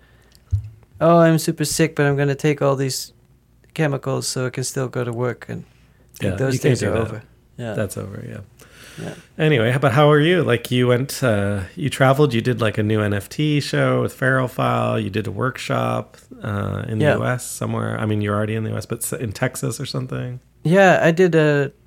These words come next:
Speaker 1: a bunch of N F T stuff in a row, and there's still more coming. So I, I basically,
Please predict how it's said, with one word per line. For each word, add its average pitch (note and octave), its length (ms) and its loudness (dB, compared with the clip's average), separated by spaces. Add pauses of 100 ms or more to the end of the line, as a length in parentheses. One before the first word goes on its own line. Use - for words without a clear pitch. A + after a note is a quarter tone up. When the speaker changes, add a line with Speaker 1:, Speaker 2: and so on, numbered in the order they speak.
Speaker 1:
a C3+ 80 -4
bunch F#3 340 2
of D#3 120 0
N C#3+ 140 0
F C3+ 100 -2
T D3 160 -4
stuff C#3 340 -4
in C3+ 120 -2
a B2 60 -2
row, C#3+ 280 0
and D3+ 120 0
there's C3+ 180 -2
still D3 180 0
more C#3 200 0
coming. D#3 440 -2 (1080)
So C#3+ 400 0
I, D3+ 200 2 (680)
I D3+ 80 0
basically, F3+ 800 2